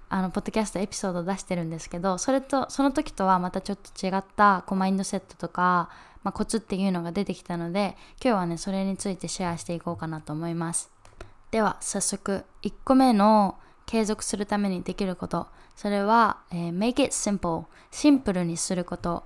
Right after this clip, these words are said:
で、聞いたことあるかもしれないんですけど、人間の脳って確か三秒だったかな。三秒か五秒、どっちか忘れた。まあ、三秒から五秒ぐらいで、めんどくさいっていう、そういう風に認識しちゃうらしいのね。だから、あの、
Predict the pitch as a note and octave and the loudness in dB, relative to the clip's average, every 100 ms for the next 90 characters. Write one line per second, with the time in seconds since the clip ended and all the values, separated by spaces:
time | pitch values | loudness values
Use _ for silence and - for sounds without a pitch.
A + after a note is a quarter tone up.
0 | - - G#3 D4+ D4+ D4+ C#4 G#3+ G3+ F#3 | -6 -6 0 2 4 4 6 4 2 -4
1 | - F3+ F3+ F3 E3+ - E3+ F3 F3 A#3 | -4 -4 -4 -4 -6 -8 -4 -2 2 4
2 | C#4 C#4+ C#4+ C#4 C4+ A#3 - - G3 - | 6 6 4 4 4 2 0 -4 -6 -4
3 | E3 E3 D#3+ - - D4 E4+ D#4 G3+ F#3 | -6 -4 -4 -6 -4 -4 -2 -2 -2 -2
4 | E3+ - - E3 - - - - E4 E4+ | -4 -6 -6 -6 -8 -16 -18 0 4 4
5 | A#3+ G#3+ G3 G#3+ F#3+ F#3 E3+ F#3 - - | 4 2 2 0 0 -2 0 -2 -2 0
6 | F3 E3+ E3 E3 - - - C#4+ A#3+ G3 | 0 -2 -4 -6 -8 -10 2 4 6 2
7 | F3+ E3+ G3 G#3+ A#3 A#3+ A3 F3 F#3+ F3 | 0 0 2 4 4 6 4 4 2 0
8 | - - - - A#3+ B3+ B3 - A#3+ G3+ | -4 -18 -10 4 8 8 6 2 0 0
9 | - F3 E3+ E3+ E3+ A3 G#3+ G#3+ F#3+ F3 | -2 -6 -4 -4 -2 0 0 2 0 2
10 | F#3+ F3 - - - F#3 F3 F#3 F3+ G3+ | 2 0 -4 -4 0 0 0 -2 -2 0
11 | E3+ D#3 E3+ G3+ - - - - A3+ G3 | 0 0 -2 -4 -12 -20 -8 -4 0 4
12 | G3+ G#3 F#3 - - - - - F#3+ | 6 6 6 0 -18 -20 -6 -2 0